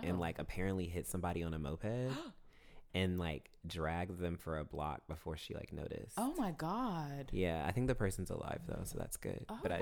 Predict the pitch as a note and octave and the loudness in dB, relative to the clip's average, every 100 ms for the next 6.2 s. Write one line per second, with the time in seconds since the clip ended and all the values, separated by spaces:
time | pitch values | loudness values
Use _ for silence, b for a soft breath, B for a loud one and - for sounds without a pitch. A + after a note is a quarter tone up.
0 | A4+ D#4+ E3+ A2 F#2 - D4 D#3+ G#2 A2 | 2 0 0 0 0 0 2 2 4 2
1 | B2+ - - B B - F3 G2+ G2 F2+ | -2 -8 -16 B B -2 6 8 10 8
2 | F2 F#2+ G2+ F3 E3 D#3+ E3+ E3 E3 E3 | 6 4 2 -2 -4 -4 -4 -2 -2 -2
3 | A2+ G#2 G2+ G2+ F#2+ E2+ E2 F#2 F#2 F#2 | -2 2 4 4 4 4 2 2 2 0
4 | D#2+ F#2 - - E2+ E2 - D2 - G#3 | 2 2 0 0 2 2 0 -2 2 2
5 | G3+ E3+ D#3 C#3+ C#3 B2+ C#3 C#3 B2+ A#2+ | 2 0 -2 -4 -6 -2 0 0 -2 -4
6 | A#2+ B2+ | -6 -8